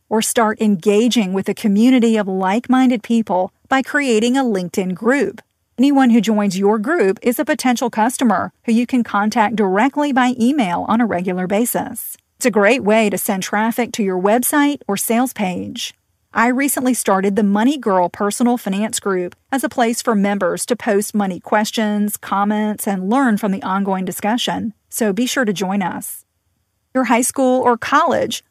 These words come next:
probably has its own LinkedIn group that you can join to reconnect with long-lost classmates and friends.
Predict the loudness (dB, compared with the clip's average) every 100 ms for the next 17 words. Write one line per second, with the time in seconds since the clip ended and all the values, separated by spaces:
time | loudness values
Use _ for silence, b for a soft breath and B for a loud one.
0 | -6 0 2 2 2 2 2 0 0 -2
1 | 0 0 2 0 0 -2 -2 -2 -2 -2
2 | -2 -4 -10 _ -2 0 2 2 2 2
3 | 0 0 -2 -2 -2 0 0 0 0 2
4 | 0 -6 -14 _ -8 -2 2 4 2 2
5 | 2 0 -2 0 0 2 0 0 -2 -4
6 | -2 2 2 0 -6 -8 -10